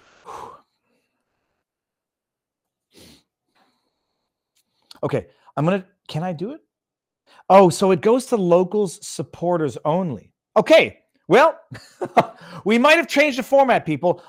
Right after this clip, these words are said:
I'm gonna try to do this. So everyone, let me give you the Locals here, and this is gonna be for Local supporters only. And I'm not doing this because I want to. I don't mind doing it. I'm just doing this because it's the actual only option on,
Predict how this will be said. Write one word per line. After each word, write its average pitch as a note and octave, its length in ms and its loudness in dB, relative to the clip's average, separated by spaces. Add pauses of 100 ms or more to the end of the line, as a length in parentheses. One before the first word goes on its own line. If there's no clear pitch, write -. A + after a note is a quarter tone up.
(100)
I'm F#3+ 120 4
gonna C4+ 200 -2
try A#3 260 -2
to A#3+ 100 -4
do F3+ 200 -4
this. F#3 360 -10 (300)
So F#3 220 -4
everyone, A3 500 -2
let G#3 100 -4
me G3 60 -8
give F#3 160 -6
you F3+ 80 -8
the D#3 120 -6
Locals D#3+ 460 -6
here, C#3+ 320 -6
and D3+ 120 -8
this D3 160 -8
is C#3 80 -14
gonna E3+ 160 -8
be E3+ 80 -6
for D3+ 160 -8
Local E3 400 -4
supporters G3 800 -10
only. C3 380 -10 (160)
And D#3+ 120 -4
I'm D#3+ 100 0
not F#3+ 220 0
doing G3+ 240 -4
this F3 200 -8
because D3 340 -8
I C#3 260 -2 (260)
want D#3 360 -2
to. C3 300 -14 (1000)
I C#3 80 0
don't D#3+ 180 4
mind F3 320 2
doing A#2 220 -6
it. D3+ 140 -10 (280)
I'm D3 160 -2
just C3 180 -6
doing F3 180 -2
this C#3+ 120 -8
because C3+ 320 -6
it's C3+ 240 -12
the C3 280 -8 (300)
actual D3+ 480 -4
only F3 380 -2
option C#3 520 -2 (800)
on, D3 480 -2